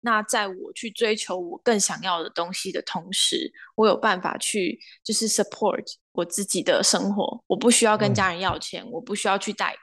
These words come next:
Speaker 1: 款，我不需要去借钱说，哎，我就说我没有钱，因为我想，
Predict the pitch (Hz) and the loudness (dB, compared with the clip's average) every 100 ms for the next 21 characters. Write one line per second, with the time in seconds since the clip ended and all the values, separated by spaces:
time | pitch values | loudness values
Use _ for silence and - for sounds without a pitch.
0 | - 202 196 214 196 190 190 180 - 185 | -12 -12 _ -8 -6 -4 0 0 0 -8
1 | - - - 175 - 240 226 220 233 185 | -10 -6 0 2 4 2 2 0 0 0
2 | 196 175 - 156 180 202 196 - - _ | -2 -2 -4 -6 -4 -4 -4 -8 -20 _
3 | - 202 202 | -2 0 0